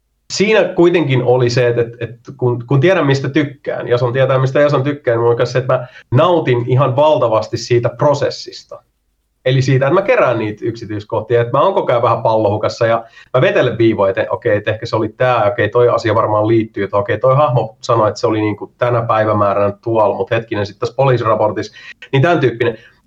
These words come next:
Mun mielestä toi on ihan parasta, toi, siis toi niinku sitä metapeliä, mitä hirveän harva peli nykyään tarjoaa, mut se on myös semmoisella tavalla vaativaa, että sit kun tosiaan ne viivat alkoi löytää toisensa, on silleen, että oh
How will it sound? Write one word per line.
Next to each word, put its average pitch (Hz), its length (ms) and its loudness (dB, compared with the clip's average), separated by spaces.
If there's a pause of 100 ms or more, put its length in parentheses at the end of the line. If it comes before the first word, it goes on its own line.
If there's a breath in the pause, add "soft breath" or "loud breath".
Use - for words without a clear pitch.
(160)
Mun 170 100 4
mielestä 185 220 2
toi 156 100 2
on 147 60 2
ihan 170 160 2
parasta, 127 440 0
toi, 117 240 0
siis 117 180 -4
toi 127 180 2
niinku 120 180 0
sitä 120 220 -2
metapeliä, 107 840 0 (240)
mitä 110 220 -2
hirveän 113 360 0
harva 110 260 0
peli 107 180 0
nykyään 107 480 -2 (120)
tarjoaa, 107 720 -2
mut 143 240 -2
se 170 120 0
on 202 220 2
myös 147 260 2
semmoisella 139 340 0
tavalla 113 360 2
vaativaa, 120 440 0
että - 120 -6
sit 107 140 -12
kun - 200 -20
tosiaan 104 340 -4
ne 101 80 -6
viivat 117 260 0
alkoi 107 240 0
löytää 156 420 2
toisensa, 95 220 -4
on 92 60 -6
silleen, 90 220 -8
että - 120 -14
oh 98 200 -2